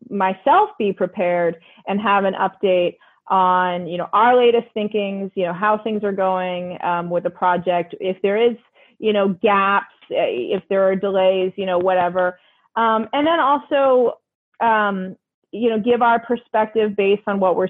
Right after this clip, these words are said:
seeing in the industry. 'Cause oftentimes the startups that we back may be, um, operating in very similar markets as,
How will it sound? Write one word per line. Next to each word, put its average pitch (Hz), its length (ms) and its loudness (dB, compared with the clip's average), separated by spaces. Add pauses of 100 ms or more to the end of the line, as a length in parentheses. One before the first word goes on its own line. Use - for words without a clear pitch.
(100)
seeing 185 540 -4
in 185 160 -4
the 156 100 -6
industry. - 500 -4
'Cause 196 220 -4
oftentimes 196 800 0
the 175 100 -10 (100)
startups 175 460 -2
that 160 240 -4 (380)
we 190 100 4
back 185 420 2
may 180 360 0
be, 175 540 0 (260)
um, 175 260 -2
operating 185 540 2
in 170 120 -4
very 180 340 2
similar 170 260 0
markets 170 480 -2
as, 165 160 0